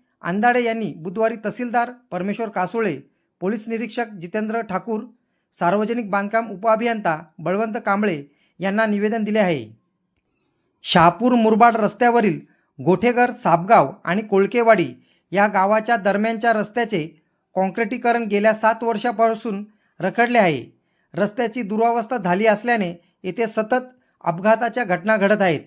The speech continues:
काही घटनांमध्ये दुचाकीस्वारांचे मृत्यू देखील झाले आहेत.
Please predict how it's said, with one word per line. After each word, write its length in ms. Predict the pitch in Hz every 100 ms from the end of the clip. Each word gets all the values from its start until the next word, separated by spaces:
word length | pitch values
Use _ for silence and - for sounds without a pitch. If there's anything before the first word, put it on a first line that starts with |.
| _ _ _ _ _ _ _
काही 220 | 175 220
घटनांमध्ये 800 | 208 208 220 233 240 196 190 208 - _ _ _
दुचाकीस्वारांचे 1120 | 151 214 220 220 247 226 220 226 220 214 214 -
मृत्यू 320 | 190 - 247
देखील 280 | 226 226 247
झाले 220 | 214 185
आहेत. 200 | 180 151